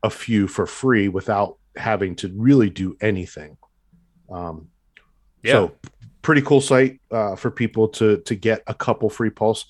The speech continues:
Speaker 1: Now there's also gambling on there. I'm not gonna <laughs> promote that because,
Speaker 2: <laughs>
Speaker 1: you know, it's a good way to lose all of your free coins that you just earned. Um, so there's some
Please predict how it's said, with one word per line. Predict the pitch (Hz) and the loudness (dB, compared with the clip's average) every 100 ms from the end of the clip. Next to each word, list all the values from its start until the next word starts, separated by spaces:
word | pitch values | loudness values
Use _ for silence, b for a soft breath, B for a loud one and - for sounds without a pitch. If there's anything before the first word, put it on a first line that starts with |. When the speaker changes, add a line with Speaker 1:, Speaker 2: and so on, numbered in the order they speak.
| b _ | b _
Speaker 1:
Now | 95 95 | -10 -2
there's | 98 95 | -2 2
also | 113 107 120 | 2 2 -2
gambling | 107 113 117 131 | 0 0 2 0
on | 131 131 | 0 -2
there. | 143 165 _ _ _ _ _ - | -2 -4 _ _ _ _ _ -8
I'm | 98 98 | -8 -4
not | 98 95 | -4 -2
gonna | 98 | -4
<laughs> | 95 | -2
promote | 107 120 127 | 2 2 4
that | 165 160 - | 2 2 -4
because, | - 98 92 170 - | -2 -2 0 -4 -6
Speaker 2:
<laughs> | 107 | -6
Speaker 1:
you | 98 | -4
know, | 90 82 B B B B | -4 -8 B B B B
it's | - - | -4 -2
a | |
good | 107 117 104 | 0 2 4
way | 110 107 | 4 4
to | - 98 - | -2 -10 -6
lose | 110 120 110 101 | 2 4 4 2
all | 107 107 | 2 4
of | 101 98 | 2 0
your | 101 | -4
free | - 110 | -4 -6
coins | 104 110 110 92 | -2 0 0 0
that | 95 | -6
you | 95 | -6
just | 98 92 107 | -6 -2 2
earned. | 107 135 135 _ _ _ _ _ | 2 0 -6 _ _ _ _ _
Um, | 87 87 87 85 85 | -12 -10 -10 -10 -14
so | - 101 90 85 _ _ _ _ - | -4 -2 -2 -4 _ _ _ _ -4
there's | 101 - | -4 -2
some | 104 92 | -4 -4